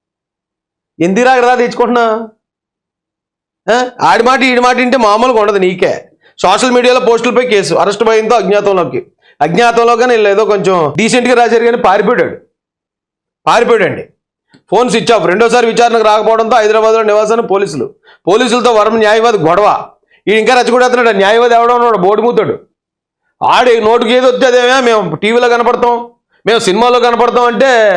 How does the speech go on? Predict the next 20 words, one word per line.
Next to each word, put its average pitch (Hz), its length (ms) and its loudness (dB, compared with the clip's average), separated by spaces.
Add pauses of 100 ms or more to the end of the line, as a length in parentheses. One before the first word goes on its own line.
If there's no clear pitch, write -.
(380)
ఆ 165 80 2
వినడానికి 202 520 0
మేము 185 100 0
ఏమన్నా, 190 220 2
వాళ్ళు 160 260 0
ఏమన్నా 156 200 0
ఆడియన్సా 208 500 0
వచ్చినోళ్ళు? 240 760 -2 (1300)
లేకపోతే 254 340 2
"ఇక 247 80 0
వర్మ 226 460 2
గారు 247 100 2
ఫోటో 226 220 2
ఎత్తాను, 240 260 0
ఫోటోలో 226 300 0
చూసుకోండి" 233 680 -2
అలా 202 140 2
చెప్తున్నాడు 269 380 -2
అక్కడ 220 140 -2
లాయర్. 196 340 0